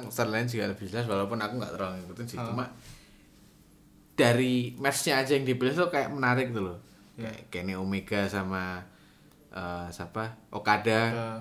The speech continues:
Speaker 1: Itu six star match udah berapa kali.
Speaker 2: Heeh.
Speaker 1: Ya kan? Ini ada lagi besok.
Speaker 2: Keempat kalinya ini.
Speaker 1: Iya.
Speaker 2: <laughs> Heeh.
Speaker 1: Dan bedanya gini, kalau di W W E kita selalu lihat fast pace match, maksudnya yang cepet tuh.
Speaker 2: Iya, iya.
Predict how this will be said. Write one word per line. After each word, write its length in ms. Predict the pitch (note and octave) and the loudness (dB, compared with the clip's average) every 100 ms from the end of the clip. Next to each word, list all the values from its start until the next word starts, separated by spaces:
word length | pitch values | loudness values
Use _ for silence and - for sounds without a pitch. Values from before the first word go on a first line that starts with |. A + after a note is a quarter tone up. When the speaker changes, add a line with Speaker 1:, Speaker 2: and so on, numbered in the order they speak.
| A#2+ - | -12 -8
Speaker 1:
Itu 280 | G2 - C3+ | -6 0 0
six 360 | C3 - A#2 | 0 -4 -4
star 220 | - G#2 G2+ | -2 0 0
match 300 | A2 B2 G#2 | 0 -2 -2
udah 160 | F#2+ | -4
berapa 260 | F#2+ F#2+ F2+ | -4 -4 -4
kali. 540 | F#2 F#2 G#2 G#2 G#2 A#2+ | -4 -2 0 0 -4 -6
Speaker 2:
Heeh. 320 | A#2 G#2 A2 A#2+ - - | -8 -6 -8 -12 -16 -20
Speaker 1:
Ya 140 | F#2 F2 | -18 -14
kan? 140 | G2+ F#2+ | -10 -6
Ini 180 | G#2 C3 F2 - | -2 -2 -2 -4
ada 220 | G#2 G#2 | -2 0
lagi 300 | F#2 F#2 A2+ | 0 0 -2
besok. 680 | G2+ G2 A2 G#2+ G#2 - - | 0 0 0 0 -2 -6 -16
Speaker 2:
Keempat 380 | G2+ A2+ G#2+ - | -10 -10 -10 -8
kalinya 320 | A2 A2+ A#2 | -6 -4 -4
ini. 160 | A2+ A#2+ A#2 D#3 A#2+ | -2 0 0 -2 2
Speaker 1:
Iya. 200 | A#2 G2+ F#2+ | 2 2 0
Speaker 2:
<laughs> 0 | |
Heeh. 240 | - A#2+ - - - - - - - _ - | -8 -12 -14 -18 -20 -20 -20 -20 -20 _ -2
Speaker 1:
Dan 560 | B2+ B2 B2 B2 B2 | 2 2 2 0 0
bedanya 440 | A#2+ C3 B2 B2 E3 | 2 2 4 4 2
gini, 320 | D#3+ C3+ C3 | 0 -2 -2
kalau 240 | A#2+ A#2 A#2 | 0 0 0
di 100 | A#2 | 0
W 140 | G#2+ | 2
W 60 | A2+ | 2
E 80 | C#3 | 2
kita 240 | C3+ D3 | 0 -2
selalu 380 | D3 C3 B2 A#2+ | 0 2 4 4
lihat 180 | A#2+ B2 - - - - - - | 2 -2 -10 -20 -20 -20 -20 -16
fast 340 | - A#2+ A2+ | -4 0 0
pace 440 | - A2+ - - - | 0 -2 -2 -12 -10
match, 320 | G#2+ G2+ - - | -6 -6 -8 -12
maksudnya 340 | G2+ G2 G#2 | -12 -8 -8
yang 200 | A2+ G#2 G2 - | -6 -6 -8 -10
cepet 300 | - - G2+ | -12 -10 -8
tuh. 200 | F#2 F2 - - | -10 -12 -16 -10
Speaker 2:
Iya, 200 | B2 A#2 | -6 -6
iya. 100 | A2 | -6